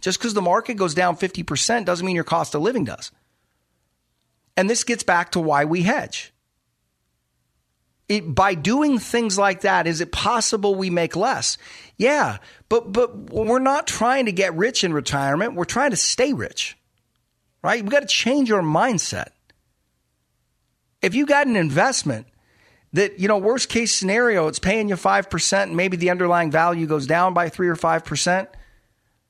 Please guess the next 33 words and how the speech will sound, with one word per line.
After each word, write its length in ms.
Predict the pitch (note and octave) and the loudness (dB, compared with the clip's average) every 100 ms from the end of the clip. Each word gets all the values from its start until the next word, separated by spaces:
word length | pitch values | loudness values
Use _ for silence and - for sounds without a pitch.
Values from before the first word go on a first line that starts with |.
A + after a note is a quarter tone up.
| _ _ _ - - | _ _ _ -16 -4
but 220 | F#3+ F#3+ | -2 0
you 100 | E3 | 0
got 240 | E3+ G3 | 2 2
the 80 | D#3+ | 2
really 360 | C3 D3+ G#3+ G3+ | 0 2 2 2
good 180 | G3 G3 | 2 0
potential 480 | F3+ F3+ F#3 - | 0 0 0 0
of 60 | E3+ | 0
making 240 | F3 E3+ | 0 0
a 40 | C#3+ | -4
twenty 300 | - F3+ F3+ | 0 0 0
to 60 | |
thirty 280 | C#3+ E3+ F3+ | 0 -2 -2
percent 380 | F3+ D#3+ F3+ D#3+ | -2 -2 0 0
profit 380 | D#3+ E3+ F3+ E3 | 2 2 0 -2
in 60 | |
the 60 | D3 | 0
next 160 | E3+ - | 0 0
twelve 220 | F3+ D#3 | 0 2
months, 260 | E3 C4 - - - _ | 0 0 -6 -18 -20 _
that's, 500 | - G3+ D4 - - - _ _ - | -2 2 2 0 -4 -10 _ _ -2
that's 400 | A#2+ C#4 D#4+ - | 2 4 2 0
the 100 | A#3+ | -2
kind 300 | - G#3+ G#3 | 0 0 0
of 40 | |
trade 440 | - - G3+ A#3+ G#3+ | -2 0 2 0 -2
that 120 | A3 | -2
a 80 | G#3 | 0
retirement 600 | F#3+ F#3 F#3+ A#3 A#3+ G3+ | -2 0 2 2 -2 -2
portfolio 640 | G#3+ A#3+ - A#3 B3 B3+ | -2 0 0 0 2 0
should 200 | - B3+ | 0 -2
live 200 | C#4+ F#4 | 0 2
on, 260 | F4+ C4+ | 2 2